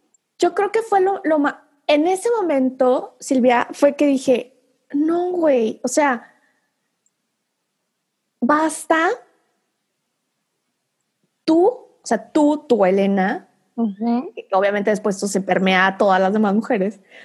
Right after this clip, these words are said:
Speaker 1: pero fue como, Güey, tú, Elena, eres la única, la única protagonista de tu vida. O sea, de verdad la única que puede elegir todo. O sea, cómo se va a sentir, cómo va a reaccionar,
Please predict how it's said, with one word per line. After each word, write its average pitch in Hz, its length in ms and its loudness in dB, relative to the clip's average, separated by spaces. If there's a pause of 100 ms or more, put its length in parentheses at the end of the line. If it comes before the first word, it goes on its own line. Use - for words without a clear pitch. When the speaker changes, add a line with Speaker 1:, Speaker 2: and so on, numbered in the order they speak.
(100)
Speaker 1:
pero 277 180 4
fue 262 160 0
como, 277 220 0
Güey, 294 220 0
tú, 302 200 2
Elena, 302 460 0 (720)
eres 330 260 2
la 349 160 4
única, 359 920 2
la 302 320 4
única 427 500 0 (400)
protagonista 233 720 0
de 214 80 2
tu 202 180 -6
vida. 190 280 -4
O 240 60 -4
sea, 240 200 2 (320)
de 277 100 2
verdad 285 220 2
la 320 160 0
única 330 400 -2
que 294 100 0
puede 247 600 0
elegir 233 840 2 (920)
todo. 294 560 2
O - 60 -2
sea, - 360 0 (500)
cómo 359 260 2
se 403 140 2
va 311 100 2
a 285 60 0
sentir, 285 920 -2
cómo 311 220 -2
va 349 120 4
a 349 40 0
reaccionar, 240 920 -2